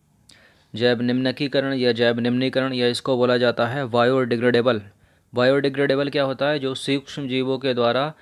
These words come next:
कार्बनिक पदार्थों में बदल दिए जाते हैं। तो खीरे के छिलके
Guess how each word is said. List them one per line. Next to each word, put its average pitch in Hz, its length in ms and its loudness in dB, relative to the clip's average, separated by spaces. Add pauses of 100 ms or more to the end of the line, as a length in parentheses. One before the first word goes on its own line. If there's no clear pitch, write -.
(320)
कार्बनिक 127 440 2
पदार्थों 123 400 0
में 131 160 -2
बदल 123 240 -2
दिए 123 200 -2
जाते 120 260 0
हैं। 117 220 -4 (2000)
तो 151 140 2 (360)
खीरे 151 420 4
के 156 160 2
छिलके 151 500 2